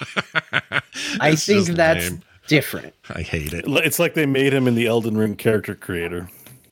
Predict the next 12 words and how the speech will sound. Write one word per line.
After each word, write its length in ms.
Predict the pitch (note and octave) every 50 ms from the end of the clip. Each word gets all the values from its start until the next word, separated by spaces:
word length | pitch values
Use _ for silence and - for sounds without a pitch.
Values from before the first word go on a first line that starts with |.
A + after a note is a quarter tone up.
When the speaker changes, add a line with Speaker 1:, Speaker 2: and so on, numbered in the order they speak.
| _ _ -
Speaker 1:
A 40 | E2
little 220 | F2 G#2+ C3 B2+
bit. 280 | F2+ E2+ F2+ F#2 G2 - _ _ -
And 100 | A#2+ C#3
I 100 | F3+ A3+
like 360 | A3+ A#3 B3 C4+ C#4+ D4 -
Vin 260 | - C4 B3+ B3 A3+
Diesel 420 | F#3+ A#3+ B3 B3 A3 A3+ A3 G#3+ G#3+
in 220 | G3 F#3+ F#3+ F#3+
movies. 500 | G3 B3 D4+ D#4 C#4+ A3+ D#3+ C3+ G#2+ G2
I 160 | A#2+ C3 D3+
like, 460 | D3+ D#3 F3 F#3+ G#3+ G#3 - - -